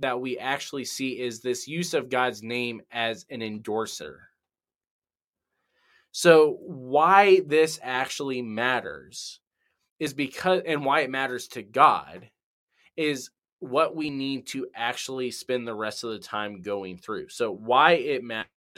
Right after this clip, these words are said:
Brandon, what do you think is the first, first reason that this matters?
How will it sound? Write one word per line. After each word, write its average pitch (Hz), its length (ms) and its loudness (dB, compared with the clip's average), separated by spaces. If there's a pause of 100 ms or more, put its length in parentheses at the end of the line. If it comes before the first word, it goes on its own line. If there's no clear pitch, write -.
Brandon, 104 320 -8
what 123 120 2
do 165 60 0
you 175 80 2
think 151 260 -4
is 131 120 -14
the 113 60 -2
first, 127 440 -2 (480)
first 160 280 0
reason 113 540 -4
that 101 180 -4
this 98 200 -10
matters? - 500 -10